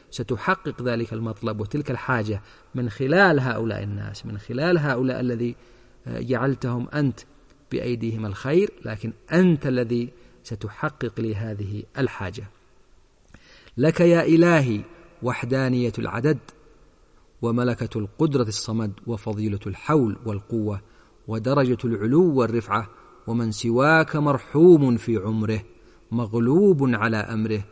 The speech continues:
مقهور على شأنه، مختلف الحالات، متنقل في الصفات، فتعاليت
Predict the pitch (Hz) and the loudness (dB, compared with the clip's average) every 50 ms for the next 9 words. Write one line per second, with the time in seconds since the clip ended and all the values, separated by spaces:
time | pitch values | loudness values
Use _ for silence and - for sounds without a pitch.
0 | _ _ _ _ _ - 113 117 113 - - - - 139 160 185 185 175 156 139 | _ _ _ _ _ -4 -4 -4 -4 -6 -10 -8 -2 2 4 6 6 4 4 2
1 | 127 104 120 127 120 113 107 - - - - 117 117 107 104 - _ _ _ _ | 0 0 0 0 0 -2 -2 -4 -8 -6 -6 -6 -6 -6 -8 -12 _ _ _ _
2 | _ _ _ 113 113 107 - - - - 147 170 156 123 - 127 117 104 - - | _ _ _ -10 -8 -8 -10 -12 -8 -2 2 2 2 2 0 -2 -4 -4 -4 -6
3 | 117 113 113 113 113 110 107 107 104 - - - _ _ _ _ _ _ - 113 | -4 -4 -2 -2 -2 -2 -2 -4 -6 -8 -14 -20 _ _ _ _ _ _ -12 -12
4 | 107 - 127 120 156 170 - _ _ - 135 123 113 104 - 117 - - - 113 | -8 -6 -4 -2 -4 -4 -6 _ _ -2 -2 -2 -2 -2 -6 -8 -8 -8 -8 -8
5 | - 123 120 113 110 104 104 - - - 113 - - 107 92 98 113 113 110 117 | -6 -4 -4 -2 -2 -4 -6 -8 -12 -12 -12 -10 -8 -6 -4 -4 -2 -2 -2 -2
6 | 120 113 107 104 - | -2 -4 -4 -6 -12